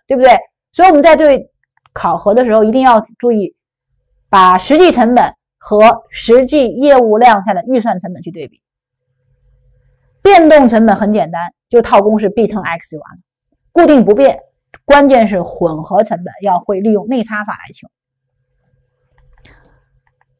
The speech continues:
我们也是看一下去年这个考题哈，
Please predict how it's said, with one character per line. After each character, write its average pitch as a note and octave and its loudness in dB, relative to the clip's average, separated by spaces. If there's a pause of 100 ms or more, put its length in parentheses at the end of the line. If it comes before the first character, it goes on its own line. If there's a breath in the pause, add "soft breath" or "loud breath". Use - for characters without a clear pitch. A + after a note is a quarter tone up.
(1000)
我 G#3 -8
们 C#4 2
也 C#4+ 4
是 C#4 0
看 C#4 0
一 C4+ -2
下 C4 2
去 E4 -6
年 G3+ -2
这 G#3 0
个 F3 0
考 E3+ -10
题 D#3+ -12
哈， F#3+ -2